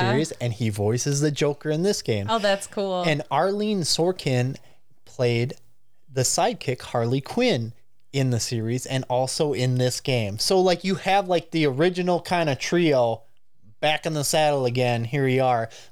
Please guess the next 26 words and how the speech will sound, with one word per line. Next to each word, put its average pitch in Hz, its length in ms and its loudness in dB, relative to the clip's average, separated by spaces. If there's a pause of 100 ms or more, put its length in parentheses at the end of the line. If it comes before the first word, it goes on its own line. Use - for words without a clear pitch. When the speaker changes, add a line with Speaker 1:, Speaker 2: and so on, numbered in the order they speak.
Speaker 1:
playing 151 400 0
the 135 80 0
characters 127 580 -2
to, 120 260 -4
like, 110 340 -4 (180)
amazing 143 640 0
versions 127 360 0
of 113 120 0
these 110 180 -2
characters. 104 440 -2
Speaker 2:
That's 233 80 2
a 196 60 -6
really 185 300 0
nice 165 280 -4
touch. - 480 -6
Speaker 1:
Yeah, 196 500 4
and 175 180 2
Speaker 2:
Yeah. 180 220 2
Speaker 1:
it 180 60 4
really, 233 460 4 (100)
I 160 120 2
think 208 400 -4
that 151 240 0
really 160 420 2
helped. 156 480 0
Like, 135 300 0